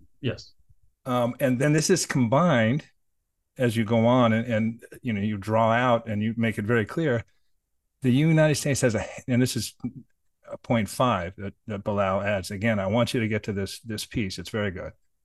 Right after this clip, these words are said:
Speaker 2: Uh, point five, the United States has handicapped diplomatic presence in the kingdom, and its enormous security cooperation posture has never been properly organized and integrated.
Speaker 1: Right.
Speaker 2: Emphasize that last part. Never
Speaker 1: Right.
Speaker 2: been properly organized and integrated. So let's,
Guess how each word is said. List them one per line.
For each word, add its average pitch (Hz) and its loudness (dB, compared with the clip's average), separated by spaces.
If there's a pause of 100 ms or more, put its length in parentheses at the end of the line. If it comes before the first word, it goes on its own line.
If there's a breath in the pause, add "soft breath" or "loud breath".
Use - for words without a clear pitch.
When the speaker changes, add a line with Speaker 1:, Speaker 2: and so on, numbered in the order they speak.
(480)
Speaker 2:
Uh, 107 2 (320)
point 135 4
five, 110 2
the 107 0
United 143 4
States 123 -2
has 110 -2
handicapped 151 -2
diplomatic 120 2
presence 107 -2
in 113 0
the 104 0
kingdom, 139 -2
and 113 -2
its 107 -2
enormous 135 2
security 196 -2
cooperation 117 0
posture 107 -2
has 101 -4
never 135 2
been 139 -2
properly 123 0
organized 104 0
and 101 -6
integrated. 101 -6 (540)
Speaker 1:
Right. 117 0
Speaker 2:
Emphasize 107 -2
that 101 -2
last 101 -4
part. 90 -6 (320)
Never 131 2
Speaker 1:
Right. 147 -2
Speaker 2:
been 127 2
properly 113 0
organized 107 0
and 110 0
integrated. 92 -4 (380)
So - 0
let's, 180 2